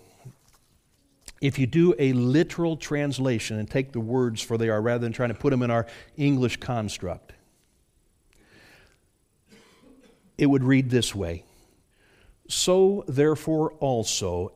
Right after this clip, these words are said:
at this present time a remnant according to a choice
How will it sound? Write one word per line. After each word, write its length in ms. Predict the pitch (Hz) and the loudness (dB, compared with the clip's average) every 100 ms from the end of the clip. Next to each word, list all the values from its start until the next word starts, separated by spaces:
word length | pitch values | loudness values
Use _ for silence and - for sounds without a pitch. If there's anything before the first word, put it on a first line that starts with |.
| - | -4
at 220 | 123 - | -4 -2
this 160 | 127 | -4
present 460 | - - 139 123 - | -4 -4 -2 -4 -8
time 480 | - 90 78 85 104 - | -6 -6 -6 -8 -10 -6
a 120 | 123 | -4
remnant 680 | 120 151 135 104 87 98 - _ _ _ | 0 0 0 -2 -4 -8 -14 _ _ _
according 520 | 113 - 165 170 165 160 | -12 -4 0 2 2 0
to 320 | - 139 139 | 0 0 0
a 200 | 139 175 | 0 -2
choice 600 | - - 95 95 95 - | -4 -6 -4 -4 -6 -8